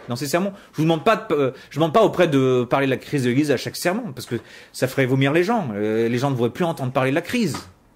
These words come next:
Mais qui, mais qu'on, au moins que les gens aient une notion de la crise de temps en temps, ou qu'au passage, qu'on évoque la crise. Alors j'ai demandé à cette personne-là, mais vous êtes sûr que cet abbé ne parle vraiment jamais de la crise, même en passant ?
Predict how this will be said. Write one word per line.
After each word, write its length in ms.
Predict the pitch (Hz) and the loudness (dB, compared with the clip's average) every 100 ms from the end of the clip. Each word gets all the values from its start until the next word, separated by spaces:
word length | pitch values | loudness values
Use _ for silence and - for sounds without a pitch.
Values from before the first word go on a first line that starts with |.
| _ _ - _ _ _ _ - | _ _ -20 _ _ _ _ -12
Mais 80 | - | -12
qui, 160 | - - | -12 -4
mais 180 | 151 135 - - - - | -2 -2 -8 -20 -16 -2
qu'on, 240 | 160 160 - | 0 0 0
au 120 | 175 | 2
moins 400 | 160 170 202 269 | 4 4 2 0
que 120 | 233 156 | 0 0
les 160 | 147 | 2
gens 200 | 143 240 | 0 0
aient 80 | 180 | 0
une 280 | 135 147 151 | -2 0 4
notion 400 | 190 190 - 262 | 4 4 -4 -2
de 40 | |
la 80 | 226 | -2
crise 240 | - 240 | -2 -2
de 60 | 190 | -2
temps 200 | 175 196 | -2 -2
en 80 | 226 | -2
temps, 300 | 285 262 - - - | -2 -4 -6 -18 -6
ou 100 | 156 | -4
qu'au 120 | 139 175 | 2 4
passage, 760 | 208 196 269 277 220 110 95 - _ _ _ - | 4 2 0 2 0 -2 -10 -18 _ _ _ -4
qu'on 120 | 151 | 0
évoque 260 | 175 247 | 4 2
la 80 | 233 | 0
crise. 460 | 220 247 185 - - _ _ _ _ | -4 -2 -2 -6 -18 _ _ _ _
Alors 140 | 127 139 | -2 2
j'ai 100 | 160 | 2
demandé 220 | 190 202 | 4 4
à 40 | |
cette 200 | - 139 | 2 -2
personne-là, 420 | 151 135 165 208 | -2 0 0 0
mais 200 | 247 160 - | 0 0 -2
vous 140 | 135 | -4
êtes 80 | 139 | -4
sûr 260 | - 330 302 | -2 -4 -2
que 120 | 233 | -4
cet 260 | - 214 | -2 0
abbé 320 | 202 196 269 269 - - | 0 0 -2 -4 -10 0
ne 60 | 180 | 2
parle 200 | 175 151 | 4 4
vraiment 300 | 175 220 196 | 4 4 2
jamais 220 | 175 208 | 0 2
de 40 | |
la 80 | 220 | 0
crise, 460 | 220 302 330 214 - _ _ _ _ | 0 2 2 0 -8 _ _ _ _
même 200 | - 180 | 4 6
en 80 | 214 | 6
passant ? 500 | 190 226 - 311 311 | 4 2 2 -2 -2